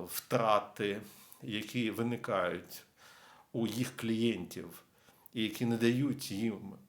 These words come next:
цим клієнтам сплачувати по кредитах, покрити з власних грошей. Ну, тому що ці акціонери, вони українські. Вони працюють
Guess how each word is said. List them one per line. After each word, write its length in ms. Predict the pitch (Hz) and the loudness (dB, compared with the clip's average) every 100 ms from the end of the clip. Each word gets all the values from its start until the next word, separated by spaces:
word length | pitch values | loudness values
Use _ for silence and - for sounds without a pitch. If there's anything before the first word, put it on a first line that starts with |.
| 101 | -8
цим 220 | - 117 107 | -2 -2 -2
клієнтам 640 | 117 117 113 92 95 92 | 0 2 2 0 -4 -4
сплачувати 760 | - - 110 101 - 98 - - | -4 0 2 2 0 -4 -6 -8
по 140 | 123 | -6
кредитах, 520 | - 117 139 202 170 | -4 -2 -2 -4 -6
покрити 540 | - 135 135 147 - 107 | -2 0 2 0 -2 -4
з 40 | |
власних 460 | 107 113 113 110 104 | 2 2 2 -6 -4
грошей. 400 | 104 - - 113 | -4 -4 -6 -6
Ну, 180 | 156 214 | -4 -2
тому 260 | 143 135 139 | 2 4 4
що 180 | - 131 | 0 0
ці 420 | - - 123 127 | 0 2 2 -2
акціонери, 640 | 123 - 107 104 127 156 | -6 -2 0 0 2 0
вони 300 | 151 107 120 - | -2 -4 -4 -4
українські. 760 | - 123 107 85 85 - - - - - - | -2 0 0 -4 -6 -8 -10 -14 -16 -16 -6
Вони 360 | 107 110 104 - - - - - | 0 2 0 -2 -14 -20 -12 0
працюють 580 | 110 - 117 98 - | 0 2 0 -2 -4